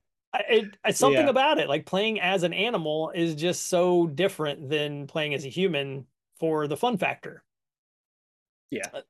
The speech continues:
Speaker 1: for me anyway, it is. I thought so.
Speaker 2: No, I mean, it's, it's definitely unique. Like, what other game has let you just be a cat?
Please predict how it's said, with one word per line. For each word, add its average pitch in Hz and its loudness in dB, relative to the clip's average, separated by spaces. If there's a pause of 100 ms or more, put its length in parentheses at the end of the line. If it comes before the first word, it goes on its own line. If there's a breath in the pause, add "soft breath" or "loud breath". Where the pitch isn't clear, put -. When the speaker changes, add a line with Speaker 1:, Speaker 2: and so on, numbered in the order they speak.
(280)
Speaker 1:
for 254 4
me 220 2
anyway, 139 0
it 120 -4
is. 135 -10
I 160 2
thought 143 -4
so. - -12 (340 loud breath)
Speaker 2:
No, 302 -2
I 240 0
mean, 254 -4
it's, - -4
it's 247 -4
definitely 220 0
unique. 156 0
Like, 123 -2
what 160 2
other 170 2
game 135 -2
has 117 -10
let 123 -8
you 127 -14
just 120 -12 (160)
be 117 -6
a 98 -8
cat? - -14